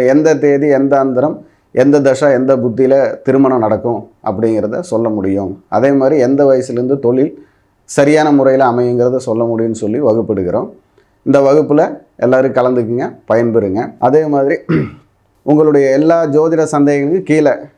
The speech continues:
என்னுடைய நம்பர் போயிட்டுருக்கும். அந்த நம்பருக்கு கூப்பிட்டீங்கன்னா உங்களுக்கு அப்பாயின்மெண்ட் முறையில ஜாதகம் பார்க்கப்படும். குருவே நமக, குருவே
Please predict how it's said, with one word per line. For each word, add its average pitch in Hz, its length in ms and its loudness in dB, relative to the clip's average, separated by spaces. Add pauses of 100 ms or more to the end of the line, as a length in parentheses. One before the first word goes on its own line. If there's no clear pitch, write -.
என்னுடைய 131 320 2
நம்பர் 139 300 2
போயிட்டுருக்கும். 120 580 -4
அந்த 120 220 -2
நம்பருக்கு 120 400 0
கூப்பிட்டீங்கன்னா 110 500 -4 (600)
உங்களுக்கு 135 360 2 (560)
அப்பாயின்மெண்ட் 131 480 0
முறையில 117 340 0
ஜாதகம் 110 440 0
பார்க்கப்படும். 82 480 -6 (840)
குருவே 160 400 4
நமக, 135 280 0 (320)
குருவே 143 300 4